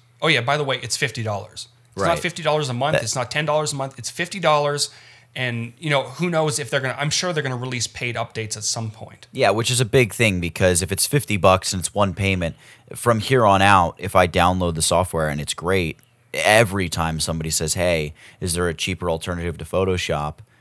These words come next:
Speaker 2: Yeah, Affinity Photo.
Speaker 1: Yeah,
Speaker 2: You gotta go
Speaker 1: and I'm
Speaker 2: check it out.
Speaker 1: hoping to create video tutorials on Affinity Photo. But going back to the question, is this a Photoshop killer? To an extent, it can be.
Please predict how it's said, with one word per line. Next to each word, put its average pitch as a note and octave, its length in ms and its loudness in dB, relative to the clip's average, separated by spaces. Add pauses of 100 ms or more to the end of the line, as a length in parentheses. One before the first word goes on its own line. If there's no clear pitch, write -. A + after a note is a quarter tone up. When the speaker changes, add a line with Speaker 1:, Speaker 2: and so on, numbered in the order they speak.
(440)
Speaker 2:
Yeah, F2 380 -2 (180)
Affinity F2 400 -2
Photo. E2+ 440 0 (420)
Speaker 1:
Yeah, A#2+ 140 -6
Speaker 2:
You G2 60 -4
gotta F#2 140 4
go - 60 0
Speaker 1:
and C3 60 4
I'm B2+ 40 0
Speaker 2:
check D#2 140 2
it D#2 80 2
out. F2 160 4
Speaker 1:
hoping A2+ 140 -6 (220)
to A2+ 380 -6 (220)
create A#2 400 -10 (100)
video B2 300 -6
tutorials A2 500 -6
on A2 120 -6
Affinity G#2+ 360 -10
Photo. G#2+ 300 -8
But B2+ 200 0 (920)
going F3+ 240 0
back D#3+ 320 6
to D3+ 180 0
the B2 80 -6
question, B2+ 640 -2 (560)
is D#3 220 0
this D3 240 -2
a C3 40 -6
Photoshop C3 560 -4
killer? B2 400 -6 (960)
To B3 180 -8
an A3+ 80 -6
extent, - 720 0
it - 320 -8
can F3 920 -6
be. G#2 360 -12